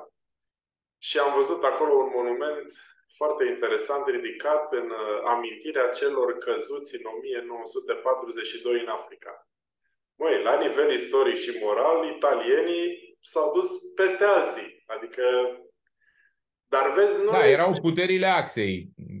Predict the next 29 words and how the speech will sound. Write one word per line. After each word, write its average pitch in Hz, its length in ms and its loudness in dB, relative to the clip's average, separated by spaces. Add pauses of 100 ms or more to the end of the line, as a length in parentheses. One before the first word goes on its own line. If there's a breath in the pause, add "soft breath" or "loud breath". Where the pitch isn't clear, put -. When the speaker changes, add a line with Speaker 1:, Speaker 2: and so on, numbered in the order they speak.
(120)
Speaker 1:
Exact. 107 240 0
Speaker 2:
alături 135 300 0
de 107 120 0
nemți, 175 680 -4 (220)
s-au - 160 -2
Speaker 1:
Exact. 165 340 0
Speaker 2:
dus 170 100 -8
în 165 80 -8
Speaker 1:
Sub 165 160 0
Speaker 2:
Italia, 95 340 2
Speaker 1:
conducerea 139 380 4
Speaker 2:
în, 131 60 4
Speaker 1:
lui 135 240 4
Speaker 2:
uh, 139 80 4
Africa, 90 440 0
Speaker 1:
Mussolini. - 440 -4 (240)
Speaker 2:
da. 175 80 -2
Speaker 1:
Exact. 147 520 -4 (300 loud breath)
Adică, 139 300 -2
până 196 240 -2
la 196 140 6
urma 185 360 4
urmei, 190 360 2
uh, - 1400 -4
scopul 123 760 -2 (640)
nu 214 200 -8
e 220 120 0
unul 160 360 -4
corect, 120 540 -2